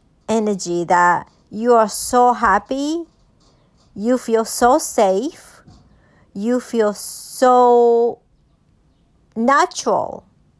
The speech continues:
to feel this emotion. So usually vibration dictates by emotion, right? We have s-,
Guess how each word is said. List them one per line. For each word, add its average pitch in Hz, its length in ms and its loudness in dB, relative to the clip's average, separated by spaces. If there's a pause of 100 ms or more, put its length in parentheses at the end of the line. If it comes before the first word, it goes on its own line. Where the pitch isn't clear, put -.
(220)
to 226 140 0
feel 254 520 0
this 208 480 -8 (160)
emotion. 220 720 -2 (1120)
So 220 680 2 (1120)
usually 277 720 2
vibration 208 1000 -2
dictates 185 540 -6
by 160 380 2 (120)
emotion, 185 800 -4 (300)
right? 175 420 0
We 202 140 0
have 175 320 0
s-, - 440 -14